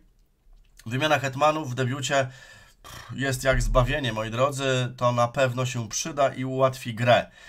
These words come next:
Tak uważam, więc tak gram, no bo jakbym zbił skoczkiem, to przeciwnik zawsze mógłby mi tempem go zaatakować, a tak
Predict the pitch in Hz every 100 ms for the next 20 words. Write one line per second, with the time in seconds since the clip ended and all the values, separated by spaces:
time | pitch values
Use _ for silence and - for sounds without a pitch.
0 | - - - - - 180 170 131 185 175
1 | 170 165 139 147 135 127 - 120 101 92
2 | 139 170 170 156 147 147 135 135 120 113
3 | 127 123 - 151 170 - 151 127 110 123
4 | 127 120 131 123 123 123 110 120 117 -
5 | 123 123 113 113 117 120 127 147 139 -
6 | 123 - 220 -